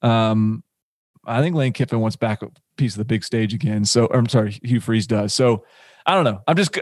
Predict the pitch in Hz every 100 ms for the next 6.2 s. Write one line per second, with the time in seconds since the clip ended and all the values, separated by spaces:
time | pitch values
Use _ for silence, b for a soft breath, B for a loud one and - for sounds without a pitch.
0 | - 180 196 196 185 156 170 165 151 165
1 | 143 127 120 127 120 123 117 110 113 -
2 | 123 110 107 - _ _ _ _ 131 120
3 | 117 113 127 113 - - 110 107 113 107
4 | 120 113 104 117 107 101 - 107 104 101
5 | 104 110 107 104 117 107 107 98 - 127
6 | 107 -